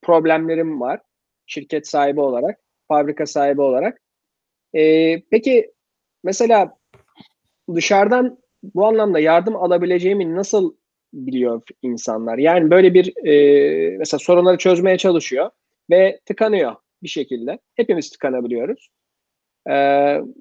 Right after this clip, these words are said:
bir şekilde herhalde, e,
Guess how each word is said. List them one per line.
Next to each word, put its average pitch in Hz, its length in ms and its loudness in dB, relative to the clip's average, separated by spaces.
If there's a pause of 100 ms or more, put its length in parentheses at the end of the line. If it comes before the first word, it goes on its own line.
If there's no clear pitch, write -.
(500)
bir 254 120 6
şekilde 214 720 4 (140)
herhalde, 175 440 4
e, 170 600 2